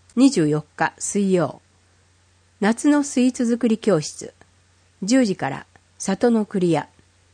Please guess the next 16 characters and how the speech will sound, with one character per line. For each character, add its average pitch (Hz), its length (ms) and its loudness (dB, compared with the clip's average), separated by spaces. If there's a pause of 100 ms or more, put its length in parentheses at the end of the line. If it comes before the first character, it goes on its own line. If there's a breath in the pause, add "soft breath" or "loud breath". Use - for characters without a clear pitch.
要 233 200 8
予 156 140 4
約。 165 400 -2 (420)
電 233 280 4
話 196 260 2
零 247 220 2
八 254 260 0
二 170 180 2
零 156 280 -4 (400 soft breath)
四 277 240 6
九 254 240 2
の 135 280 0
零 233 260 0
八 226 360 -4
三 175 280 -2
一。 - 300 -6